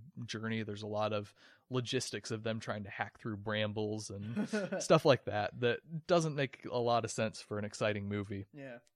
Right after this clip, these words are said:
Speaker 1: Especially one that you're trying to keep under a reasonable four-hour runtime.
Speaker 2: Yeah.
Speaker 1: Um, but I think it makes a lot of sense in the context of the book, 'cause kind of the whole point of this is power and the temptation of power and the
Speaker 2: Yeah.
Speaker 1: power of power.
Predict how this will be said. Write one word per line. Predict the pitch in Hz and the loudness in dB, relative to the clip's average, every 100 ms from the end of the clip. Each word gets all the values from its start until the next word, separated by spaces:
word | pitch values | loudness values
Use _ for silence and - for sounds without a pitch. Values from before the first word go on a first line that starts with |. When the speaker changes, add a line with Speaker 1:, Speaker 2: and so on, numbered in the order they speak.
| - _ | -20 _
Speaker 1:
Especially | - 139 131 131 | -2 0 2 2
one | 120 | 2
that | 117 | 0
you're | 110 | -4
trying | - 110 | -4 -6
to | 107 | -6
keep | - 117 | -10 -6
under | 107 101 101 | -6 -4 -4
a | 95 - - 113 | -6 -10 -16 -8
reasonable | 113 107 110 104 101 | -6 -4 -4 -6 -6
four-hour | - 107 95 92 98 | -2 -2 -2 -4 -6
runtime. | 101 95 95 104 110 - _ - - | -8 -10 -10 -10 -12 -16 _ -20 -18
Speaker 2:
Yeah. | 160 135 120 - - - _ - | -14 -14 -14 -18 -20 -20 _ 0
Speaker 1:
Um, | 131 139 123 113 113 - _ _ - - _ - | 4 6 6 4 0 -10 _ _ -20 -20 _ -6
but | 143 170 - | 6 6 6
I | 156 | 2
think | 214 220 | 2 0
it | |
makes | 165 165 - | 2 2 2
a | |
lot | 143 135 | 2 2
of | |
sense | - 139 | 0 -2
in | 135 | -2
the | 120 | -2
context | 139 131 123 - | 0 0 -2 -6
of | 107 | -6
the | |
book, | 107 127 - - | 0 2 0 -4
'cause | - | -10
kind | - 190 240 | -4 -2 0
of | |
the | 196 | -2
whole | - - 160 | -4 -4 -4
point | - 151 156 | 0 0 0
of | 147 | 0
this | 143 139 | 0 0
is | 113 104 | -4 -6
power | - 123 123 127 117 | -6 2 4 4 0
and | 110 | -4
the | |
temptation | 107 123 113 - 117 - 113 | -4 -6 -6 -4 -4 -4 -6
of | 110 | -8
power | - 110 113 110 110 | -4 0 2 2 0
and | 104 98 107 _ - | -4 -8 -12 _ -8
the | |
Speaker 2:
Yeah. | 101 | -6
Speaker 1:
power | - 123 117 104 | 2 6 6 4
of | 107 | -2
power. | - 113 117 131 143 | -2 -2 0 -2 -4